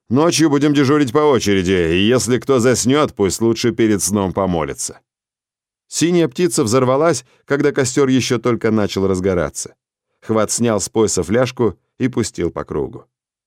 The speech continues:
«Мне не было ещё двадцати», задумчиво сказал он, «когда нам достался этот корабль. Я только начинал тогда и летал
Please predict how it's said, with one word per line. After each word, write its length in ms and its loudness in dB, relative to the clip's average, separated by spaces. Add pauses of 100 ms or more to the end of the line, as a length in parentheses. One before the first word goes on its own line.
(600)
«Мне 360 -6
не 180 -4
было 240 -4
ещё 380 -6
двадцати», 760 -8 (640)
задумчиво 540 -2
сказал 400 -6
он, 180 -10 (720)
«когда 320 -4
нам 180 -2
достался 560 -4
этот 220 -16
корабль. 480 -16 (1200)
Я 160 -6
только 340 -4
начинал 520 -2
тогда 440 -8
и 140 -8
летал 460 -4